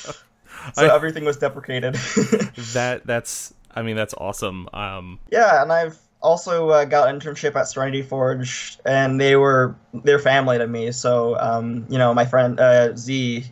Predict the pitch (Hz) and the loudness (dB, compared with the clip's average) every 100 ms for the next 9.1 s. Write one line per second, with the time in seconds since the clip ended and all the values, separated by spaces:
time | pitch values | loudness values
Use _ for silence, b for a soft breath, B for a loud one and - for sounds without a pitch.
0 | _ _ b b - 127 131 127 131 131 | _ _ b b -4 0 4 4 2 -2
1 | 127 127 139 131 127 120 117 117 131 139 | -2 -6 -8 0 2 4 2 -2 -8 -6
2 | 170 151 139 123 127 - 120 120 123 - | -2 -2 -2 -4 -4 -2 -2 -2 -6 -2
3 | 123 123 120 120 123 - _ _ _ _ | 2 2 2 -4 -8 -12 _ _ _ _
4 | _ _ - 143 143 135 143 143 147 139 | _ _ -6 0 2 2 0 0 0 2
5 | 139 139 131 127 127 131 123 113 117 110 | 2 -2 -4 -6 -6 -2 0 2 2 2
6 | 110 - 123 135 123 123 120 120 123 120 | 0 0 -6 -2 0 0 -2 -4 0 0
7 | 117 117 113 - - _ 127 123 123 127 | 2 2 0 -4 -20 _ -4 -2 0 -2
8 | 127 - 123 123 123 127 120 117 123 - | -2 2 4 4 2 0 0 0 -2 -10
9 | - | -12